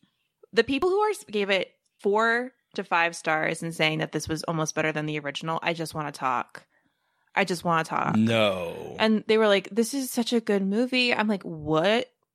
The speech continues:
Speaker 1: I just wanna talk. I don't think I watched the same movie as some of these people, I swear to God. And I didn't even hate it. I just sort of thought it was stupid.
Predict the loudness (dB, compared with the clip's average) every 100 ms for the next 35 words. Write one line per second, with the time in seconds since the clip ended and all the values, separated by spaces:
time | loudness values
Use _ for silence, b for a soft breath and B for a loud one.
0 | _ _ _ _ _ _ _ _ _ -6
1 | -4 -4 -4 -2 -2 -4 0 0 0 0
2 | 2 2 2 2 2 4 2 0 -4 -4
3 | 0 4 4 4 2 -2 -4 -4 -4 -6
4 | -6 -6 -4 -2 -4 -2 0 2 2 2
5 | 2 2 -2 -6 _ _ _ 0 2 2
6 | 2 2 2 2 0 2 -2 -6 _ _
7 | _ _ _ -2 0 -2 0 2 2 2
8 | 0 -2 -4 -6 -8 -4 -4 -4 -6